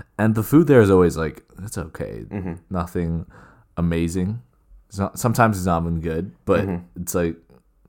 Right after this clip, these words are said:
Speaker 1: it's like Dorsia for people who don't know. It's like Dorsia.
Speaker 2: You have to explain this stuff. People aren't gonna
Speaker 1: Ah,
Speaker 2: understand.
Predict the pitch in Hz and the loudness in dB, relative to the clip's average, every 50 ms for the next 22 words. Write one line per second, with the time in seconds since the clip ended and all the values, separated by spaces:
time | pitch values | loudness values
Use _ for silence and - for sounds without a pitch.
0 | _ _ _ _ _ - 87 101 98 87 - - - 90 80 85 87 - - 57 | _ _ _ _ _ -10 -4 -4 -4 -4 -4 -4 -2 -2 -2 -2 -6 -8 -12 -14
1 | - 80 - - 78 - 82 78 80 80 78 78 78 76 65 60 65 64 58 - | -14 -14 -16 -16 -12 -12 -10 -10 -8 -10 -10 -10 -12 -12 -12 -12 -12 -12 -12 -12
2 | - 80 - - - - - - 107 98 92 85 - - - - - - - - | -12 -12 -8 -8 -8 -8 -6 -4 -2 -2 -2 -2 -6 -8 -12 -14 -16 -18 -20 -20
3 | _ - - - - - - - - _ _ _ _ - 311 254 - 151 151 - | _ -20 -20 -20 -20 -20 -20 -20 -20 _ _ _ _ -14 -12 -8 -8 -8 -6 -6
4 | 185 175 - - - 120 120 127 131 123 120 - - 98 95 92 - 107 - 110 | -6 -8 -8 -6 -4 -2 -2 0 -2 -4 -6 -6 -6 -6 -6 -6 -8 -10 -8 -8
5 | 120 120 127 131 127 - - 107 104 98 98 98 - - 339 302 320 320 | -8 -8 -6 -6 -6 -4 -2 -2 0 0 0 0 0 -2 -2 -6 -8 -10